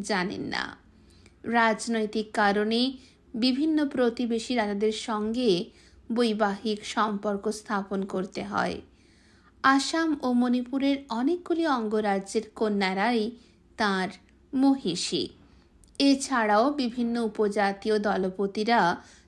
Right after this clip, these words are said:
তাঁকে মাঝে মাঝে এক একটি কন্যারত্ন উপঢৌকন দেয়। তারা রাজবাড়িতে স্থান পায়, তাদের বলা হয় কাছুয়া। তাদের কেউ কেউ কচ্চিৎ মহারাজের নেক নজরে পড়ে।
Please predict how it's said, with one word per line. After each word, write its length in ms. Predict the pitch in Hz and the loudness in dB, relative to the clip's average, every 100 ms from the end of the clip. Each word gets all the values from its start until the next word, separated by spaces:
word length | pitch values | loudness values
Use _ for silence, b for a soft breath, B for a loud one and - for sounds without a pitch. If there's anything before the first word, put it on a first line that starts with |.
| _ | _
তাঁকে 480 | 254 226 226 233 214 | 0 0 0 0 0
মাঝে 420 | 226 233 233 247 | 0 -2 -2 -2
মাঝে 340 | 233 208 202 226 | -2 -2 -4 -6
এক 220 | - 202 | -6 -4
একটি 280 | 208 - 220 | -6 -6 -8
কন্যারত্ন 720 | 208 214 202 196 190 190 - | -4 -2 0 0 -2 -4 -4
উপঢৌকন 760 | 202 196 185 208 185 185 190 185 | -4 -2 -2 -2 -2 -4 -6 -2
দেয়। 320 | 180 165 147 - b _ _ | 0 0 -2 -10 b _ _
তারা 400 | - 214 196 170 - B B - | 0 2 4 4 0 B B 0
রাজবাড়িতে 720 | 277 277 262 233 214 208 208 | 4 4 2 -2 -2 0 -2
স্থান 420 | 196 - 190 - - | -4 -4 -4 -4 -4
পায়, 240 | - - - | -4 -4 -2
তাদের 240 | 214 202 196 214 | -2 0 -2 -2
বলা 280 | 208 220 220 | -4 -4 -4
হয় 240 | 247 262 269 B B - | -4 -4 -8 B B -2
কাছুয়া। 640 | 269 269 - 185 120 - - _ _ _ _ - | 0 0 -4 -2 -2 -4 -12 _ _ _ _ -2
তাদের 380 | 302 415 440 415 | 4 6 6 6
কেউ 180 | 349 | 2
কেউ 240 | 320 349 349 | 4 4 4
কচ্চিৎ 500 | 339 247 240 277 277 | 2 0 0 -4 2
মহারাজের 560 | 277 254 254 247 240 254 | 2 2 0 0 2 0
নেক 220 | 233 226 240 | 0 -2 -4
নজরে 440 | 220 214 226 220 214 | -4 -2 0 0 2
পড়ে। 380 | 214 208 202 | 2 4 2